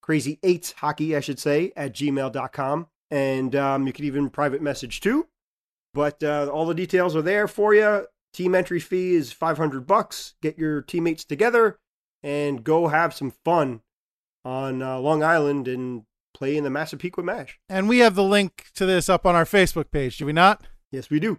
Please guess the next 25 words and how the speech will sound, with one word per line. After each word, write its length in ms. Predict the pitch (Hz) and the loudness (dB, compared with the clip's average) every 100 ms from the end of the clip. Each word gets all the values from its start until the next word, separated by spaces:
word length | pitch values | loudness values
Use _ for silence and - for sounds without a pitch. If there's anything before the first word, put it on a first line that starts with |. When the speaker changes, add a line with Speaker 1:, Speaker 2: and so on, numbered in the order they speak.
| - | 4
Speaker 2:
All 160 | 151 | 6
right. 300 | 208 170 - | 8 6 2
So 140 | - 185 | 2 2
you 140 | 196 | 2
can 120 | 190 | 0
just 140 | 180 139 | -6 4
go 160 | 214 | 6
there 320 | 185 185 170 165 | 8 8 6 2
and, 340 | 165 147 147 | -2 -4 -2
and, 280 | 151 143 123 - | -2 -2 -8 -8
and 300 | 156 135 127 - | -4 -4 -6 -6
click 240 | 160 135 - - | -4 -4 -6 -6
there 380 | 135 123 120 110 | -2 0 -2 -2
and 200 | 107 104 - - - | -6 -12 -16 -20 -10
be 120 | 127 | -8
directed 480 | 123 117 98 - 104 | -6 -6 -6 -8 -12
to 120 | - 104 | -8 -10
it. 160 | - - - - - | -10 -18 -18 -20 -6
See, 360 | - 277 254 - - - | 0 2 0 -6 -20 -10
we 160 | 214 311 | -4 0
make 240 | 285 233 | 2 2
it 100 | 226 | 2
easy 300 | 226 214 196 | 4 4 4
for 160 | 175 165 | 2 0
you. 320 | 147 127 | 0 -2